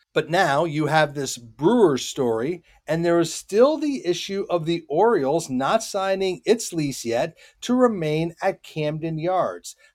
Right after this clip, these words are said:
That's a storyline I'm particularly keeping an eye on. So the future of the Orioles and the Brewers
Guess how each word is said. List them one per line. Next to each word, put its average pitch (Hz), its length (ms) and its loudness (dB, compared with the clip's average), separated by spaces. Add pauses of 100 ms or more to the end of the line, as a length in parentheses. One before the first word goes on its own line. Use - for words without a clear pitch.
That's 196 260 2
a 175 60 0
storyline 139 800 0 (120)
I'm 151 160 -6
particularly 160 800 -2
keeping 120 420 -6
an 113 60 -4
eye 101 220 -2
on. 82 180 -12 (300)
So 143 180 -2
the 110 80 -2
future 165 500 -6
of 123 120 -6
the 117 100 -4
Orioles 220 560 2 (260)
and 208 300 0
the 262 60 -4
Brewers 202 720 -2